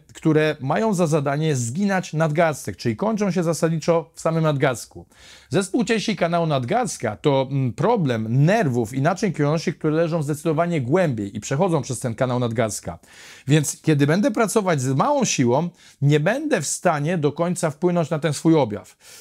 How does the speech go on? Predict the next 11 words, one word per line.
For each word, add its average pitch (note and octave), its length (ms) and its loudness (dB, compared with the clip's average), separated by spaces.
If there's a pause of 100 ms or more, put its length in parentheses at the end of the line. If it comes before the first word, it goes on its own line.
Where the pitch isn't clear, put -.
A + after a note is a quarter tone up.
(160)
Moim B3 340 2
zadaniem D#3 580 2
jest D3 280 0
spenetrować E3 720 0
przedramię F3 500 0
na D#3+ 140 2
głębokość D#3+ 580 0
co - 220 -2
najmniej F#3+ 640 0
półtorej E3 580 0
centymetra. D3 760 0